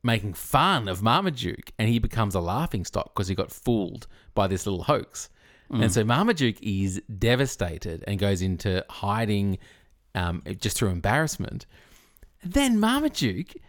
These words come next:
Speaker 1: takes his son and stepson the next year and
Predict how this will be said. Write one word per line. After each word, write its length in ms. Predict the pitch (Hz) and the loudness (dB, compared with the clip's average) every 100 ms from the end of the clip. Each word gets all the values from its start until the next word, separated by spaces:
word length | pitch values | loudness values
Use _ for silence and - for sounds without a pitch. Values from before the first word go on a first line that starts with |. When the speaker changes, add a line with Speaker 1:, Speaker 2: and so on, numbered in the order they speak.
| - - | -20 -6
Speaker 1:
takes 340 | - 180 202 - | 0 2 2 0
his 180 | 151 - | 0 2
son 480 | - 139 156 185 | 2 2 2 0
and 180 | 196 135 | 0 0
stepson 800 | - - 160 - - 98 - 160 - _ _ _ - | 0 0 0 0 -2 -2 -4 -10 -12 _ _ _ 0
the 80 | |
next 320 | 110 - - 107 | 2 2 -2 -2
year 560 | 107 131 95 - 156 - _ _ _ _ _ _ _ - | 0 2 2 -2 -10 -12 _ _ _ _ _ _ _ 0
and 340 | 120 117 | 2 2